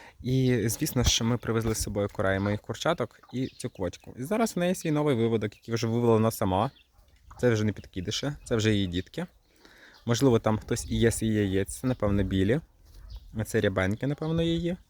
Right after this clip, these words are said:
І оце, не знаю, за-, зараз ними ходить. А як вона прийняла мене курчат? У мене такий метод був у бабусі.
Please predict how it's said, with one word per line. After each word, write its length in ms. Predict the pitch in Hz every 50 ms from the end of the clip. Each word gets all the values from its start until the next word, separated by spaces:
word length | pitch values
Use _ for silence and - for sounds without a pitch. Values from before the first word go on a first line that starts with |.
| _ _ _ _ _ _ _ _ _ _ _ _ - - - - - _ _ _ - - - - - - - - _ _ _ - - -
І 140 | 175 208 294
оце, 180 | 277 - 262
не 120 | 247 240 214
знаю, 260 | 202 214 214 208 196
за-, 180 | 185 196 190 151
зараз 360 | - - 170 190 196 - -
ними 140 | 156 156 151
ходить. 380 | - 107 104 107 - 131 143 - _ _ _ _ _ _ _ _ _ _ _ - - - - - - - - 147 151 143 127 113 -
А 260 | - 120 123 127 127
як 200 | 127 139 156 -
вона 160 | - 151 151 -
прийняла 280 | - 143 151 147 147
мене 200 | 147 151 147 147
курчат? 480 | 147 - 143 139 - - 170 190 - - - - _ - - - _ _ - - - - - - - - _ - - -
У 60 | 147
мене 180 | 143 135 131 120
такий 340 | - - - 127 117 - -
метод 320 | 117 127 127 117 - 110
був 160 | 107 110 113
у 20 | 107
бабусі. 500 | 104 113 107 113 143 - - - 135